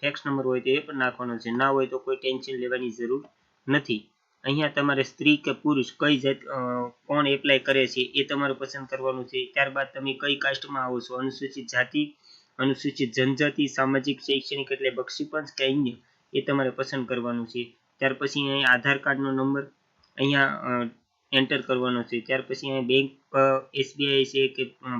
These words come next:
ભાવનગર ડિસ્ટ્રિક્ટ કોઓપરેટિવ છે કે Bank of Baroda કોઈ પણ છે, એ શાખાનું નામ લખવાનું છે. ત્યાર પછી અહીંયા એનો આઈ એફ સી કોડ લખવાનો છે કે ભાઈ એસ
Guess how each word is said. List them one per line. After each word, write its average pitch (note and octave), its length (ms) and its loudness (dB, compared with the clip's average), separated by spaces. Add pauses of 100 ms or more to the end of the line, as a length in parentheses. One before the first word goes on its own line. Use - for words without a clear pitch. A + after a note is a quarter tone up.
ભાવનગર C3 360 0
ડિસ્ટ્રિક્ટ C3+ 400 -6
કોઓપરેટિવ C3+ 500 0
છે C3 260 4
કે C3 460 0
Bank C3+ 180 4 (120)
of B2+ 120 -4
Baroda C3+ 320 2 (100)
કોઈ D3+ 140 -2
પણ D3 220 -8
છે, C3+ 140 -2
એ C3 80 4
શાખાનું C#3 500 -2
નામ C#3 220 2
લખવાનું C3 400 -4
છે. A#2 300 -6
ત્યાર C3+ 200 0
પછી C3+ 340 0
અહીંયા C3+ 260 0 (400)
એનો C#3+ 140 0
આઈ B2+ 140 2
એફ C#3 140 6
સી - 160 -2
કોડ C3+ 240 2
લખવાનો B2+ 400 -2
છે B2 140 -4
કે A#2 120 -4
ભાઈ B2+ 180 4
એસ C3 180 2